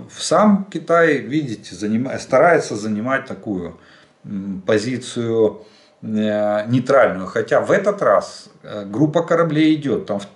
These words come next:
э, второе, вторая авиа-, авианесущая, э, авианосная, точнее, э, ударная группа во главе с, э, авианосцем Эйз-, Эйзенхауэр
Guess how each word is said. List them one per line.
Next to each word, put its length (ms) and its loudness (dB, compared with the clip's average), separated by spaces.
э, 260 4
второе, 520 6
вторая 400 4
авиа-, 280 -2
авианесущая, 960 -2
э, 560 6
авианосная, 600 2
точнее, 640 -6
э, 180 2
ударная 640 2
группа 540 4
во 140 4
главе 600 2
с, 360 -12
э, 400 -8
авианосцем 640 -4
Эйз-, 420 -8
Эйзенхауэр 800 4